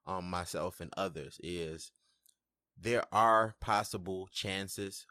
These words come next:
of a lifetime, but you don't necessarily know if that's what it is because you haven't lived your complete life yet.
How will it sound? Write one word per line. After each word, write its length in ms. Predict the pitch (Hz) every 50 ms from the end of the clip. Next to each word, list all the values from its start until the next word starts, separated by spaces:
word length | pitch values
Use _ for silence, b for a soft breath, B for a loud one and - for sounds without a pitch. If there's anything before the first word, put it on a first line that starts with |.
| _
of 160 | - 95 87 90
a 60 | 90
lifetime, 680 | 87 90 90 92 92 - - 101 92 95 92 90 90 80 -
but 240 | 78 87 87 - -
you 60 | 92
don't 260 | 85 98 98 101 95
necessarily 640 | 98 95 95 - 90 87 - - 95 92 90 90 85
know 320 | 85 85 85 87 90 95
if 160 | 69 67 85 -
that's 220 | 87 87 85 -
what 160 | 92 90 85
it 120 | 82 80 87
is 280 | 95 98 98 95 87
because 500 | - 85 82 - - 87 85 85 80 - B B B B B B B
you 100 | 92 90
haven't 420 | 90 101 95 92 87 92 85 87
lived 260 | 92 90 87 80 78
your 80 | 85 85
complete 380 | - - 80 - - 90 78
life 280 | 82 87 87 87 - -
yet. 220 | 78 - - -